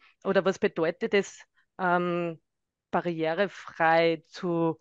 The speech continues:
kommunizieren beispielsweise. Genau. Also ich glaub, das war schon ganz wichtig, dass alle im Boot waren, schon alleine, dass sie dann direkt im Prozess drinnen waren, indem dass ich einen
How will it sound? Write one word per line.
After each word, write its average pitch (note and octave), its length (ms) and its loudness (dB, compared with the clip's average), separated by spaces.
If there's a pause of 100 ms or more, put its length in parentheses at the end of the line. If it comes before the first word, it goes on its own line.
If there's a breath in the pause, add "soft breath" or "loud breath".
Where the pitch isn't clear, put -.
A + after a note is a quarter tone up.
(360)
kommunizieren F3 800 0
beispielsweise. D#3 1200 0 (1040)
Genau. F3 400 -4 (440 loud breath)
Also - 140 -8
ich E3+ 100 -2
glaub, E3 240 -2
das F#3+ 200 -4
war F3 320 4 (580 soft breath)
schon G3+ 340 -2
ganz G3+ 320 -2
wichtig, G#3+ 520 -4
dass G3 260 2
alle F3 340 2
im G#3 160 2
Boot F3 320 -2
waren, G3 300 4
schon G3 180 0
alleine, F3+ 640 2 (380)
dass F#3+ 240 0
sie F#3+ 180 2
dann F#3 260 0 (160)
direkt A3 440 2
im A#3 240 2
Prozess G3 520 0
drinnen F3+ 420 -2
waren, D3+ 200 -2
indem G3+ 420 0
dass G#3+ 180 2
ich G3 100 6
einen F3+ 220 0